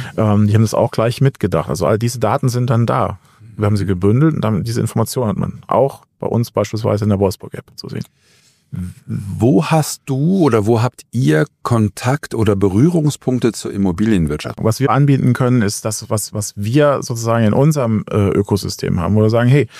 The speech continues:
Speaker 1: du brauchst eine Tiefgarage, du willst die zum Beispiel öffentlich zugänglich machen,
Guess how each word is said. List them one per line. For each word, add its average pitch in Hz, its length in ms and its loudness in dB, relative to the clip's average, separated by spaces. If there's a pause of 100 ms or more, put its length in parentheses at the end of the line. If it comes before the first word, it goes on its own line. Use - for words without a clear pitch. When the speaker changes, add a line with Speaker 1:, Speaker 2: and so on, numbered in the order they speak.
(140)
Speaker 1:
du - 100 -2
brauchst 117 180 0
eine 117 60 -6
Tiefgarage, 151 800 0
du 131 80 -2
willst 110 180 0
die 107 40 -8
zum 107 160 -6
Beispiel 110 240 0
öffentlich 131 320 2
zugänglich 139 440 0
machen, 147 380 2